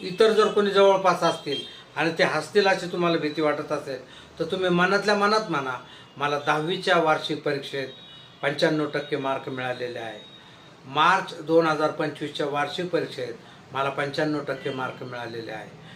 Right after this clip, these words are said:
मला प्रत्येक विषयामध्ये पंच्याण्णव टक्के मार्क मिळाले आहे, मला गणितात शंभरपैकी शंभर, विज्ञानात शंभरपैकी शंभर, सोशल स्टडीमध्ये शंभरपैकी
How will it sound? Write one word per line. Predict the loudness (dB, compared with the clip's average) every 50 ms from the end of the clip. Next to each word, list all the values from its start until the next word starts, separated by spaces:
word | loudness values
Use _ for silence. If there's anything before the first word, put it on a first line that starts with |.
| -20 -18 -8 -6
मला | -2 -2 -2
प्रत्येक | -2 0 0 0 0 2 4 4 4 4 2
विषयामध्ये | 0 0 2 4 4 4 4 2 0 0 -2 -4 -4 -6 -10 -14 -20 -20 -12 -4 -4
पंच्याण्णव | -2 0 2 2 2 2 2 0
टक्के | -2 -2 -6 -6 -6 -6
मार्क | -6 -4 -4 -6 -6 -8 -10
मिळाले | -10 -8 -8 -8 -8 -10
आहे, | -10 -12 -14 -16 -18 -20 -20 -20 -20 -16 -10 -6
मला | -6 -4 -4
गणितात | -2 -2 -2 -2 -2 -2 -2 -2 -4 -4 -6 -14 -20 -20 -20 -20 -14 -8
शंभरपैकी | -4 -2 0 2 0 2 2 0 0 0 -2 -2
शंभर, | -4 -6 -6 -6 -6 -6 -6 -6
विज्ञानात | -8 -4 -2 0 2 2 2 2 0 -2
शंभरपैकी | -4 -2 -4 -4 -4 -6 -8 -8 -6 -8 -8
शंभर, | -8 -10 -10 -10 -10 -10 -10 -10 -12 -16 -18 -20 -20 -20 -10 -6
सोशल | -4 -4 -2 0 -2 -2 0
स्टडीमध्ये | -2 -2 -2 -2 -2 -2 -2 -2 -4
शंभरपैकी | -6 -4 -2 -4 -4 -2 -4 -6 -6 -6 -6 -8 -8 -8 -8